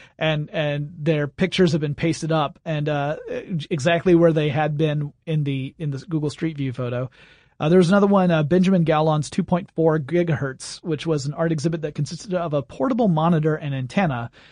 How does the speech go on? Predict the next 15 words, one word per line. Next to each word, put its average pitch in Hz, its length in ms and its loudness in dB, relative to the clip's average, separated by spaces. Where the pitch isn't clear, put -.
You 175 120 4
could 180 180 4
walk 185 300 4
around 180 300 4
with 165 100 2
this 147 160 -4
thing 139 320 -2
through 165 180 0
the 143 60 -2
streets 165 300 -4
of 151 60 -4
Australia 156 600 2
and 156 140 -2
pick 226 180 0
up 208 160 2